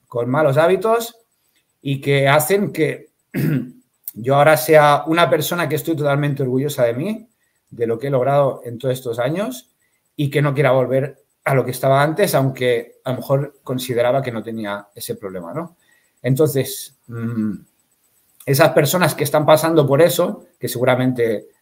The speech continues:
habrá muchas, aunque no lo reconozcan ahora mismo, que, que intenten hacer ese cambio porque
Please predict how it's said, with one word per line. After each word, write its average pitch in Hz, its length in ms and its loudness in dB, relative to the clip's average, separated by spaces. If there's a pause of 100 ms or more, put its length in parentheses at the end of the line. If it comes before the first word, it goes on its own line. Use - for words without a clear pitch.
(160)
habrá 127 220 2
muchas, 156 600 2
aunque 120 220 -8
no 120 100 -4
lo 120 100 2
reconozcan 120 500 -2
ahora 110 180 -2
mismo, 160 440 0 (680)
que, 135 680 6 (1600)
que 131 100 0
intenten 135 400 2
hacer 151 240 6
ese 135 220 0
cambio 175 760 2
porque 123 600 -2